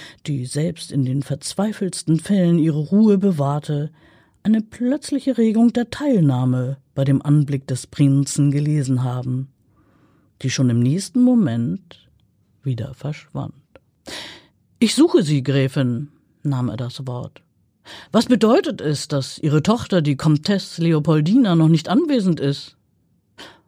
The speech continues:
„Hoheit erweisen meiner Tochter zu viel Ehre, nach ihr zu fragen“,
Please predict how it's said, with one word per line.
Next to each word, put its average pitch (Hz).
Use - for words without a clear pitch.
„Hoheit 175
erweisen 196
meiner 165
Tochter 170
zu -
viel 175
Ehre, 147
nach 160
ihr 156
zu 160
fragen“, 165